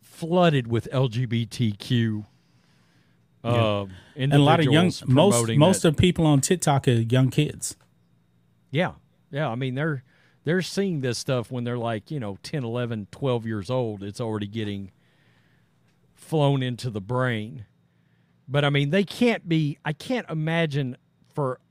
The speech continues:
Speaker 1: most of these people that their parents are promoting this stuff.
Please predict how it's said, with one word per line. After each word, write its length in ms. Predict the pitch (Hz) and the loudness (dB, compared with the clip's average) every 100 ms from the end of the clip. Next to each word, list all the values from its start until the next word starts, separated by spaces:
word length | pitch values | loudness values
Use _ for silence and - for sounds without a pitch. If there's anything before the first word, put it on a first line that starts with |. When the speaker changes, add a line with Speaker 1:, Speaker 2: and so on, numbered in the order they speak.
| _ | _
Speaker 1:
most 720 | 147 135 147 233 269 233 - _ | -8 -4 2 4 4 2 -4 _
of 180 | 139 113 | -8 -4
these 200 | 120 101 | -6 -6
people 560 | - 113 95 110 113 _ _ _ _ _ _ | -6 -6 -6 -10 -10 _ _ _ _ _ _
that 180 | - 139 | -2 0
their 140 | 139 113 | 0 -4
parents 720 | - - 254 240 131 107 - - | -6 -2 2 4 2 -2 -10 -8
are 100 | 120 | -8
promoting 560 | - 117 110 101 101 98 | -4 -4 -2 -4 -6 -6
this 180 | 98 | -8
stuff. 520 | - - 101 110 - | -8 -6 -6 -6 -10